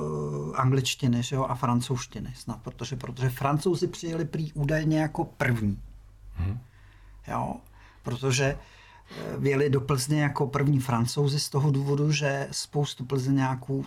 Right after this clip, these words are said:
Speaker 1: to chtělo pustit a spustit na Američany. Jo?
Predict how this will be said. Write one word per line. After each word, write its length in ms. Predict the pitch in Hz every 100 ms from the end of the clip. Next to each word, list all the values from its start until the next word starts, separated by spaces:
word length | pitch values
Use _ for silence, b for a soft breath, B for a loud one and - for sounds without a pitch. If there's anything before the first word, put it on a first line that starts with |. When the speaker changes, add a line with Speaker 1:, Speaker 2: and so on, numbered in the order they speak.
| -
Speaker 1:
to 100 | 120
chtělo 380 | - - 139 135
pustit 580 | 131 127 - - 139 -
a 80 |
spustit 680 | 110 - 123 - - 123 123 -
na 100 | 113
Američany. 640 | 107 113 113 95 - 101 - - - - b b b b b b _
Jo? 260 | 120 131